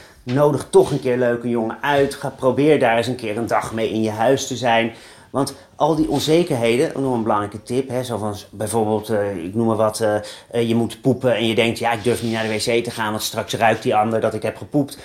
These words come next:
Ja, dat heeft die ander natuurlijk ook. Dus de eerste keer dat je dan de wc in komt en denkt, "Hé, hey, die ander heeft gepoept", denk je niet,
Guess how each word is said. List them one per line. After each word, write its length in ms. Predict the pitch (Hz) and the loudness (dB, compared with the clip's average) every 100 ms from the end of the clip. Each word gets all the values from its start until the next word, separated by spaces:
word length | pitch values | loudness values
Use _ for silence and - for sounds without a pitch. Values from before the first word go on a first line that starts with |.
| - - | -20 -8
Ja, 260 | - 123 - - | 0 0 0 -6
dat 100 | 143 | 0
heeft 200 | 151 156 | 0 0
die 120 | 165 | 2
ander 260 | 175 151 | 4 4
natuurlijk 380 | 123 120 123 113 | 2 0 -6 -6
ook. 520 | - 175 151 - - _ | 0 4 4 0 -14 _
Dus 300 | - 127 - - _ _ _ _ - | -6 -6 -6 -18 _ _ _ _ -6
de 140 | - | -2
eerste 340 | 151 165 - | 2 2 0
keer 240 | - 139 131 | 0 2 4
dat 140 | 120 | 2
je 80 | 131 | 2
dan 180 | 120 117 | 2 4
de 80 | 117 | 0
wc 180 | 110 | 0
in 280 | 156 135 127 | 2 2 2
komt 260 | 123 131 123 | 0 -2 0
en 100 | 123 | 0
denkt, 160 | 123 120 | -2 0
"Hé, 120 | 214 | -2
hey, 100 | 220 | 2
die 120 | 131 | 2
ander 200 | 127 139 | 4 4
heeft 180 | 123 120 | 4 2
gepoept", 480 | 120 175 156 - 107 | 0 2 2 0 0
denk 180 | 135 131 | 0 0
je 120 | 127 | 0
niet, 320 | 135 131 - | 0 0 -4